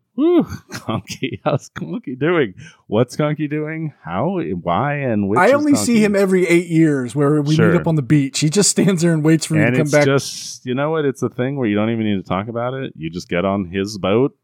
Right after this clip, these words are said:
Speaker 1: and you're the captain. And he's like, "I'm Conky,
Speaker 2: I just do that thing. I
Speaker 1: maybe."
Speaker 2: point in my eyes. I point. I said, "I'm the captain now."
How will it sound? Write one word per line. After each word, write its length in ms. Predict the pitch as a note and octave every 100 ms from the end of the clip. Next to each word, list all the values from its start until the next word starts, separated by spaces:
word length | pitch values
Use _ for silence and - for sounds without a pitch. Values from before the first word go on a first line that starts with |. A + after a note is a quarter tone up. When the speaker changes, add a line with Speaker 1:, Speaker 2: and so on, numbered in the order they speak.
| _
Speaker 1:
and 280 | E2+ E2+ E2
you're 220 | D2+ E2+
the 80 | F#2+
captain. 480 | G#2 A2+ - D2+ D2+ _ _ -
And 120 | E2 E2
he's 280 | F2+ F2 D#2+
like, 220 | D#2 D2+ _ -
"I'm 140 | F2
Conky, 180 | - -
Speaker 2:
I 40 |
just 220 | D3 D#3 C#3+
do 140 | E3+
that 240 | D#3+ F3
thing. 220 | - G3 G3+
I 40 |
Speaker 1:
maybe." 80 | D#3
Speaker 2:
point 160 | D#3 E3
in 60 | D#3+
my 160 | D#3
eyes. 200 | D#3 E3+ E3+
I 40 |
point. 200 | E3 E3
I 100 | D#3
said, 160 | - D3+
"I'm 160 | D#3
the 80 | E3+
captain 340 | E3 E3 E3+ D#3+
now." 220 | E3 F3+